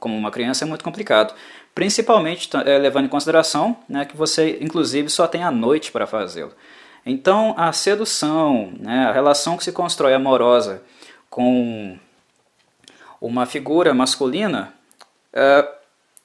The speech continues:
era um caminho para a personagem, né, a Ellie, né, no sueco, ah, no, na versão americana, no filme americano, se eu não me engano, se eu não me engano, eles mudaram o nome dela, né, se tornou Abby, é uma forma também de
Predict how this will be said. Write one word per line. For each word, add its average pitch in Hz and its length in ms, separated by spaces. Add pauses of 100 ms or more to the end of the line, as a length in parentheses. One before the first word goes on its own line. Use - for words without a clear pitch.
(380)
era 165 200
um 196 100
caminho 170 580
para 104 720 (380)
a - 80
personagem, 131 640
né, 143 240
a - 260
Ellie, 139 420 (220)
né, 104 160
no 98 300
sueco, 135 480 (600)
ah, 110 560
no, 101 640 (380)
na - 120
versão 123 280
americana, 139 500
no 107 80
filme 160 200
americano, 151 360 (140)
se - 100
eu 135 40
não 131 80
me 123 60
engano, 143 400
se - 100
eu - 20
não 139 80
me 135 60
engano, 131 140
eles 127 100
mudaram 123 320
o - 20
nome 113 180
dela, 113 220
né, 113 140 (120)
se - 140
tornou 107 200
Abby, 117 500 (520)
é 170 200
uma 208 180
forma 190 340
também 170 380
de 156 800